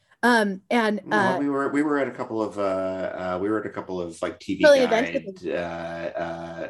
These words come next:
Speaker 2: uh, really e-, extravagantly catered things. And I'm
Speaker 1: Yes.
Speaker 2: always just, I, I think, like you, I'm always just really psyched about the free sushi.
Speaker 1: Oh, yeah.
Speaker 2: Um, but yeah, no, I, I've, I've, I, I do, I do recall, uh,
Speaker 1: Yeah.
Speaker 2: because I enjoy your work too. So it's, it's, yeah, but,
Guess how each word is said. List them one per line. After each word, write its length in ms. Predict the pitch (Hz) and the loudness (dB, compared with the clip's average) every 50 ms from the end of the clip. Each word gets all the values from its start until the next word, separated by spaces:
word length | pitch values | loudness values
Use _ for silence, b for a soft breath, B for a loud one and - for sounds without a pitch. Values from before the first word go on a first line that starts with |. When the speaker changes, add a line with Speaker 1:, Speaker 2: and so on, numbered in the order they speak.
| - - | -10 -10
Speaker 2:
uh, 340 | - 87 82 82 85 85 80 | -8 -8 -8 -8 -8 -8 -8
really 440 | - 92 95 92 90 90 87 85 - | -4 -2 -2 0 0 -2 -2 -2 -2
e-, 180 | 98 98 - - - | -2 -4 -4 -4 -8
extravagantly 720 | 95 95 - - - - 98 90 90 98 90 90 - 87 | -8 -8 -8 -6 -2 0 0 2 2 0 -2 -4 -6 -8
catered 480 | - - 104 92 87 85 87 87 - - | -6 -2 -2 -2 0 -2 -4 -6 -4 -4
things. 380 | 92 85 82 87 95 95 92 | -4 -4 -4 -4 -6 -6 -4
And 120 | 101 92 92 | -2 0 0
I'm 120 | 101 104 | 0 2
Speaker 1:
Yes. 100 | 101 95 | 4 4
Speaker 2:
always 220 | - 92 82 - - | 4 4 2 -2 -4
just, 320 | - 92 80 - - - b b b b b b _ - | -6 -6 -6 -6 -10 -16 b b b b b b _ -2
I, 240 | - 104 113 110 113 | 0 2 2 2 2
I 40 | 110 | 2
think, 240 | - 143 135 120 117 | 2 0 0 2 2
like 260 | 127 123 117 - - | 2 2 2 2 2
you, 120 | 117 113 | 2 4
I'm 140 | 110 107 107 | 4 4 4
always 240 | 107 104 101 95 - | 4 4 2 2 0
just 220 | 113 101 - - | -2 -2 -2 -2
really 240 | 101 101 95 92 90 | -2 -2 -2 -2 -2
psyched 340 | 85 - 98 90 82 - - | -2 -2 -2 -2 -2 -4 -6
about 220 | - 85 80 - | -6 -6 -6 -6
the 60 | - - | -8 -10
free 200 | - 90 82 80 | -4 -4 -4 -4
sushi. 560 | - - 104 101 98 - - 80 76 - - b b b b b b b _ | -2 0 0 0 0 0 -2 -2 -2 -4 -8 b b b b b b b _
Speaker 1:
Oh, 140 | 233 214 208 | 2 4 4
yeah. 300 | 190 185 170 165 170 - | 4 2 2 2 0 0
Speaker 2:
Um, 240 | - 95 - - - | -2 -4 -8 -10 -4
but 140 | - 120 - | -2 0 2
yeah, 180 | 165 147 107 104 | 2 2 2 2
no, 140 | 117 110 95 | 0 0 2
I, 280 | 101 104 104 - 95 | 2 0 0 0 0
I've, 180 | 107 104 - 110 | -2 -2 -2 -2
I've, 260 | 92 107 107 101 - | -2 -2 -2 -2 -2
I, 240 | 95 113 120 123 120 | -2 -2 -2 -2 -2
I 140 | - 107 123 | -2 -2 0
do, 300 | 120 180 180 117 90 78 | 0 0 0 0 0 -2
I 100 | 101 110 | -4 -4
do 140 | 113 139 123 | -4 -6 -8
recall, 580 | 98 90 - - 85 80 78 76 - 71 - - | -8 -8 -8 -8 -8 -6 -6 -8 -10 -10 -12 -8
uh, 340 | - 78 78 78 76 78 - - | -6 -4 -4 -2 -2 0 2 2
Speaker 1:
Yeah. 360 | 320 185 - 76 76 80 80 - _ _ | 2 2 0 -2 -4 -6 -6 -10 _ _
Speaker 2:
because 180 | - 110 - 247 | -4 -2 0 2
I 60 | 143 | 2
enjoy 260 | 143 135 120 147 160 | 2 2 2 2 2
your 220 | 147 143 139 139 135 | 4 4 4 4 2
work 240 | 127 117 107 - - | 2 2 0 -2 0
too. 280 | 202 160 - - - | 0 0 0 0 -4
So 280 | - - 101 90 82 85 | -6 -4 -4 -2 -2 -4
it's, 180 | 80 - - | -8 -8 -8
it's, 240 | 90 - - - - | -10 -10 -10 -6 -2
yeah, 220 | 127 117 - - - | -2 -2 -2 -2 -4
but, 220 | - 98 - - | -4 -6 -6 -6